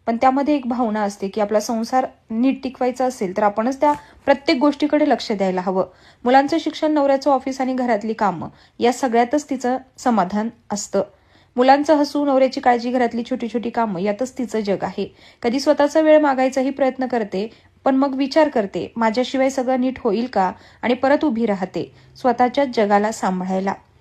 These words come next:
मग जसं जुन्या लोकांनी म्हटलं होतं की घर नीट सांभाळलंस तर सगळं तुझं होईल, ते वाक्य आता खरं वाटायला लागलं. कारण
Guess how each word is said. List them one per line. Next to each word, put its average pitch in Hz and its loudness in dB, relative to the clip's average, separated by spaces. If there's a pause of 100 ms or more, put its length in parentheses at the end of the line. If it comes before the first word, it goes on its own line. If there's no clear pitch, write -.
(420)
मग 262 4
जसं 269 4 (1400)
जुन्या 269 4
लोकांनी 302 4
म्हटलं 247 4
होतं 202 0 (160)
की 233 -4
घर 240 0
नीट 302 0
सांभाळलंस 269 2
तर 247 0
सगळं 247 2
तुझं 214 -2
होईल, 185 -2 (340)
ते 262 2
वाक्य 247 4
आता 285 0
खरं 220 0
वाटायला 185 0
लागलं. 190 -4 (420)
कारण 226 4